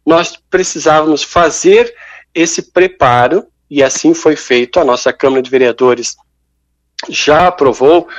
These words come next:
o, o Estatuto dos Servidores do Município de Treviso e também uma,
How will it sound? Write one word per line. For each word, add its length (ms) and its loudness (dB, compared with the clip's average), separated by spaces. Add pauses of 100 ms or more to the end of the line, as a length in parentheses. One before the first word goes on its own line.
(380)
o, 640 0
o 60 -2
Estatuto 640 -2
dos 140 -8
Servidores 540 0
do 100 -4
Município 480 -4
de 80 -8
Treviso 720 -2 (960)
e 380 -2 (560)
também 760 2
uma, 840 2